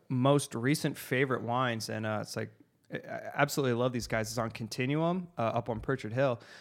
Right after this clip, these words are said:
So their, most of their blends originally were mostly Cab based, and they still are Cabernet Sauvignon based.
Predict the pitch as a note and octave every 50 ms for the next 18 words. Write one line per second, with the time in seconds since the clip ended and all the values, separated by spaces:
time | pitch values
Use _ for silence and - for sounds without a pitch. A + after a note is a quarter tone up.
0 | - - - - B2+ B2 A2 C3 D#3 F#3+ G3 D#3+ D3 D3+ E3 E3+ - C3+ B2+ C3+
1 | D3+ C#3 A#2+ B2+ B2+ B2 A2+ G#2+ A2 A#2+ C#3 C#3+ B2+ C3 A#2 A2+ A2+ A#2 A2 G#2
2 | - A#2+ B2 A#2+ A#2+ - A#2+ A2+ A2 - - - A#2 A#2 A2+ A2 - A2 A2 A2+
3 | A2+ - - - - - B2+ C3 B2+ - - F#3 E3 C#3+ C3 A#2+ - - C3+ B2
4 | B2 A#2+ A2+ - - A#2+ A#2 A#2 A2 G#2+ G#2 - - G#2+ G#2+ G2 - - - -